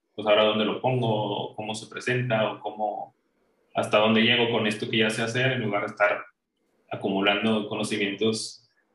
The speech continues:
que, que digo que está chido, no, no descarto a lo mejor apre-, a lo mejor aprenderlo ahorita que está un poco más sencillo, pero, pero, pues, no sé, güey, o sea, eh, te digo, creo que son etapas en las que tienes como muchas ganas, mucha hambre y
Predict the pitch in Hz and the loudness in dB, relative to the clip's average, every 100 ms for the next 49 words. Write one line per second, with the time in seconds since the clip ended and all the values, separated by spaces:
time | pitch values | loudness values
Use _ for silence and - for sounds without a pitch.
0 | _ 110 107 123 113 117 117 113 110 - | _ 4 6 4 2 4 4 4 4 2
1 | - 147 165 - 120 117 117 113 120 117 | 2 2 2 -2 -2 -4 -4 -2 -2 0
2 | 120 117 120 117 113 110 113 - 123 117 | 0 -2 -4 -4 -2 -4 -6 -2 -2 2
3 | 113 - 110 113 110 - 117 117 113 110 | 0 2 4 4 2 -4 -2 -2 0 2
4 | 113 117 117 113 110 107 - 110 110 - | 2 2 2 0 0 -4 -4 -6 -6 -6
5 | 120 117 117 123 123 135 - - _ _ | -4 -2 -2 -2 -2 -2 -4 -14 _ _
6 | _ _ _ _ 120 117 113 113 113 107 | _ _ _ _ 4 4 4 4 4 2
7 | 107 107 101 98 - _ _ _ _ _ | 2 2 -2 -4 -12 _ _ _ _ _
8 | _ _ _ _ _ _ _ - 113 113 | _ _ _ _ _ _ _ 2 4 4
9 | 120 123 123 127 117 113 113 113 123 120 | 4 4 4 4 4 4 4 4 2 2
10 | 123 131 127 120 117 - 131 147 147 143 | 2 4 4 2 -2 -6 -4 -2 2 2
11 | 143 135 147 139 113 110 123 127 127 127 | 2 2 0 -2 -6 -6 0 0 2 -2
12 | 117 123 135 127 131 135 113 113 - 127 | -2 -2 0 2 2 2 -2 -8 0 2
13 | 127 127 131 127 - - | 2 2 0 0 -4 -10